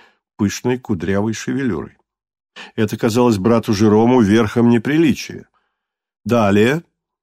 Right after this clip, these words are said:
юноша продолжал своё нехитрое занятие, будучи по виду совершенно спокойным.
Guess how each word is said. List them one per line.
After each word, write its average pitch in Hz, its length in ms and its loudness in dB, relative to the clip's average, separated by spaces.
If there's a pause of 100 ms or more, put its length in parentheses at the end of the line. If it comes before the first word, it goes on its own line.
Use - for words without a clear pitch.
(280)
юноша 107 480 2
продолжал 110 560 -2
своё 98 300 -4
нехитрое 98 520 -4
занятие, 87 600 -4
будучи 107 420 -4
по 95 200 -6
виду 92 260 -6
совершенно 113 580 -8
спокойным. 151 720 -10